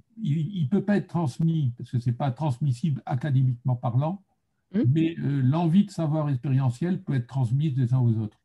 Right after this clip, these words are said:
Speaker 2: Mhm.
Speaker 1: Alors, il y a quelque chose à réfléchir là-dessus.
Speaker 2: Mhm.
Speaker 1: Je n'ai pas encore les idées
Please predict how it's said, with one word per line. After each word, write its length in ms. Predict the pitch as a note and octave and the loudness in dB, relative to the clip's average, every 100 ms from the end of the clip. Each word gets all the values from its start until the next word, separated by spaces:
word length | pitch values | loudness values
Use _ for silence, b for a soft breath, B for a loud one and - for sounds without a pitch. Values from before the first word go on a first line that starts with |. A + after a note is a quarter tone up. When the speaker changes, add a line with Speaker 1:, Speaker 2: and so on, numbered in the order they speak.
| _ | _
Speaker 2:
Mhm. 160 | E3+ D#3 | -12 -8
Speaker 1:
Alors, 180 | A2 A#2 | -6 -2
il 60 | |
y 20 | |
a 80 | B2+ | 0
quelque 220 | A#2+ C3 G#2+ | 0 -2 -2
chose 240 | D#3+ C#3+ | -2 0
à 480 | C3+ C3 A#2+ A#2+ A#2+ | 0 2 2 2 2
réfléchir 520 | B2 B2+ C#3 B2 - | 2 0 0 -2 0
là-dessus. 400 | B2+ A#2+ G#3 F#3+ | -2 -2 -4 -6
Speaker 2:
Mhm. 40 | D#3+ | -4
Speaker 1:
Je 40 | |
n'ai 200 | B2+ A#2 | -8 -8
pas 80 | B2+ | -2
encore 300 | C3 A#2+ C3+ | -2 0 -2
les 220 | C3+ A#2+ | 0 2
idées 240 | A#2+ C3+ | 0 0